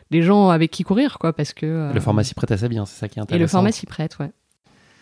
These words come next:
Speaker 2: J'avais eu l'occasion d'é-, d'évoquer le sujet avec Élise Delannoy, que j'avais reçue dans notre vingt-sixième épisode, qui était consacré à son record du monde de D plus en vingt-quatre heures. Est-ce que, comme elle, tu as la conviction que plus les distances s'allongent, euh, notamment sur les formats d'ultra, à passer un certain niveau de, de kilomètres, en tout cas, plus le nivellement s'opère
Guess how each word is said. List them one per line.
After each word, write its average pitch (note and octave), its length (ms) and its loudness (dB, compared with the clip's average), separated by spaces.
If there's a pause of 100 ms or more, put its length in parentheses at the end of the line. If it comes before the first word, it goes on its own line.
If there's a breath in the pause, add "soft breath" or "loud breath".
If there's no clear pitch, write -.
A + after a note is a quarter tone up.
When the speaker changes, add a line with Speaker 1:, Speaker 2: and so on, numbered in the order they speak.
(220 soft breath)
Speaker 2:
J'avais G#2+ 200 6
eu - 20 8
l'occasion A#2+ 340 6
d'é-, G#2+ 280 6
d'évoquer G#2 240 4
le A2 60 2
sujet C3 180 2
avec A#2 220 4
Élise G#2+ 160 2
Delannoy, G#2+ 340 4
que - 60 -8
j'avais G#2 160 0
reçue - 200 -4
dans G#2+ 120 0
notre G2 260 -2
vingt-sixième G#2 440 2
épisode, G#2+ 500 2
qui - 100 -10
était F#2+ 100 -2
consacré A2 360 -2
à G#2 80 2
son - 100 -6
record G#2 300 2
du G#2+ 80 2
monde A2 220 2
de G2 200 2
D G2 140 0
plus - 280 -4
en A2 80 -2
vingt-quatre G2 440 -2
heures. D3 160 2 (600 soft breath)
Est-ce - 180 -2
que, G2+ 420 4
comme A#2 140 6
elle, C#3+ 80 4
tu B2 100 4
as - 20 6
la G#2+ 60 6
conviction A2 460 2
que A#2 100 2
plus A2 220 0
les A2 80 2
distances A2+ 340 0
s'allongent, A#2 460 4 (200)
euh, F#2 140 -2
notamment G2+ 300 -6
sur - 100 -4
les G#2 60 0
formats G#2 180 -2
d'ultra, G#2 440 -4 (120)
à G#2 60 -10
passer - 260 -10
un G2+ 60 -2
certain G2+ 240 -4
niveau G2+ 180 0
de, G2+ 140 0
de A2 100 -2
kilomètres, A2+ 340 -2
en A2 40 -6
tout G2+ 80 -6
cas, B2 120 2
plus B2 140 -2
le A#2+ 60 2
nivellement A#2 320 4
s'opère A#2+ 380 0